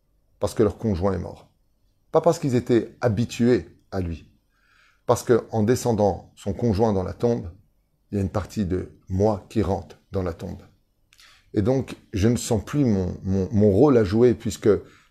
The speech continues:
la deuxième partie de moi est rentrée à l'intérieur. Ce qui fait que on a plusieurs dangers. La première, de rencontrer son âme sœur, demande beaucoup de préparation.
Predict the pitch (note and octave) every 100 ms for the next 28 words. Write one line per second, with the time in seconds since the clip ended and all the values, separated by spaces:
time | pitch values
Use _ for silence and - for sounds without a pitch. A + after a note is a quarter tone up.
0 | - G2+ E2+ C#3+ B2 B2+ B2+ F#2+ D#2+ E2+
1 | _ - - - C3+ F#2+ F#2+ G2 A2 D3+
2 | - _ _ _ G#2+ F#2+ F#2 - F2+ E2
3 | F2 F2 - - _ _ _ _ _ _
4 | _ _ _ _ - F#2 G2 C#3 - G#2
5 | F#2 F2+ - _ _ _ _ - G#2 -
6 | A2 G2+ A2 G2 F2+ F2 - _ _ _
7 | _ _ - F2 - A#2 B2+ A2 G2+ F2+
8 | G#2+ G#2 G2 G2 F#2 - B2 A2 G2 G2+
9 | G#2+ E2+ C#3+ D3 C3+ A#2 G#2+ G2 - -